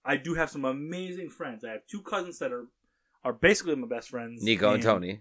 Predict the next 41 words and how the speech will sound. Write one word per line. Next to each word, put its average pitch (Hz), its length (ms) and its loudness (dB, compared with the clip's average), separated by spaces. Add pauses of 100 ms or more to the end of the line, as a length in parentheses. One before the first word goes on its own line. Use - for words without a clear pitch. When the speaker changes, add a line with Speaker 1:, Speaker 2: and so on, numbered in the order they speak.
Speaker 1:
Nico 131 280 -2
and 170 100 -2
Tony. 120 420 0
Speaker 2:
Also, 117 320 8
I 92 100 4
fucking 95 520 -2
love 92 440 2
Nico 85 300 -10
and 82 100 -14
Tony. 85 380 -8 (420)
Speaker 1:
Also, 156 280 12
Speaker 2:
Tony 110 140 8
a 107 80 8
little 107 200 10
Speaker 1:
yes. 117 100 12
Speaker 2:
more 101 160 8
than 92 200 -2
Nico, 87 480 -6
but - 180 -4
Speaker 1:
And 151 80 2
then 156 120 6
I 156 60 8
have 175 80 6
Speaker 2:
still 170 80 4
Speaker 1:
my, 160 60 8
Speaker 2:
love 156 100 6
you, 151 40 2
Speaker 1:
my 151 120 8
buddy 160 240 8
Speaker 2:
Nico. 147 100 0
Speaker 1:
Dan 147 300 4
Billingsley, 139 560 2
who 135 500 -4 (180)
truly 160 520 6
is. 135 540 2 (180)
I 165 100 4
had 214 140 8
high 196 160 10
school 170 200 0
best 123 200 0
friends. 101 300 -18